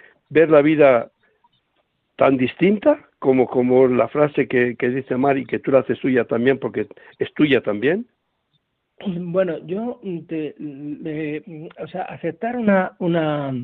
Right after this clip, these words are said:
Speaker 2: una parálisis total es una cosa, eh, humanamente imposible. O sea, es para superhéroes, supermanes, etcétera, etcétera. Y yo soy normalito, normalito y corriente. Entonces, yo me odiaba absolutamente a mí mismo por haberme quedado paralítico.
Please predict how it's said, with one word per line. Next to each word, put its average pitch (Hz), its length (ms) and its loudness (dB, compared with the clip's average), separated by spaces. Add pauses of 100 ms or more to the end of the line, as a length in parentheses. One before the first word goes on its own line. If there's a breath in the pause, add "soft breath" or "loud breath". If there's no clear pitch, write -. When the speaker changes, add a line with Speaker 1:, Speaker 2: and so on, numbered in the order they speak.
(260)
Speaker 2:
una 175 240 -4
parálisis 151 540 0
total 175 380 0
es - 200 -8
una 160 180 -2
cosa, 175 460 -6 (580)
eh, 135 600 -6 (180)
humanamente 160 540 0
imposible. 117 640 -4
O 107 40 -10
sea, 117 340 -8
es 120 100 -12
para 127 380 -4 (420 soft breath)
superhéroes, 170 720 2
supermanes, 135 600 -4
etcétera, 120 360 -6
etcétera. 101 220 -12
Y 107 160 -8
yo 127 120 -6
soy 147 160 -2
normalito, 131 680 -2 (640)
normalito 135 440 -4
y 160 60 2
corriente. 120 420 -2
Entonces, 160 320 0 (540 loud breath)
yo 165 320 2 (240)
me 135 200 0
odiaba 180 360 4
absolutamente 180 580 0
a 175 40 2
mí 147 60 0
mismo 151 280 -4
por 123 100 0
haberme 127 240 -4
quedado 120 220 -4
paralítico. 127 640 -6